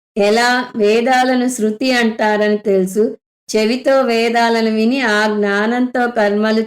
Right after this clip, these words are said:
చేస్తాం మనం. ఆ కర్మల వల్ల కోరికలు తీరి ఇహలోక పరలోక సుఖాలు కలుగుతాయి.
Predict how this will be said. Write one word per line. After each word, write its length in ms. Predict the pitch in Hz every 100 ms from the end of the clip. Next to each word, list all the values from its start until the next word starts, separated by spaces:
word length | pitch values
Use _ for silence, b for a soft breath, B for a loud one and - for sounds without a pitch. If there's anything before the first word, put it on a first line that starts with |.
| 220
చేస్తాం 520 | 202 196 220 202 208
మనం. 320 | 185 175 - _ _ _ _ -
ఆ 160 | 208 214
కర్మల 520 | 214 208 220 240 247
వల్ల 260 | 233 233
కోరికలు 680 | 240 233 214 220 233 226 214
తీరి 380 | 208 214 220 269
ఇహలోక 680 | 269 208 214 220 226 226 233
పరలోక 640 | 226 202 202 208 208 233
సుఖాలు 580 | 240 214 - 208 208 226
కలుగుతాయి. 580 | 240 185 180 190 165